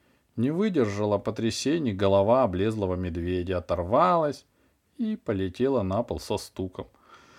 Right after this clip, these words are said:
Потом засыпала опилками всю комнату, и мама, чихая,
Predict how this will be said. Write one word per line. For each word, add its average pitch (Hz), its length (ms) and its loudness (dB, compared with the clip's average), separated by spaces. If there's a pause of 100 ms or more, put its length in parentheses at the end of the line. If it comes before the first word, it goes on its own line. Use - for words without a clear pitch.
(400)
Потом 214 480 10
засыпала 123 680 4
опилками 120 520 4
всю 107 240 -2
комнату, 180 720 4
и 120 100 6
мама, 160 580 4
чихая, 139 920 0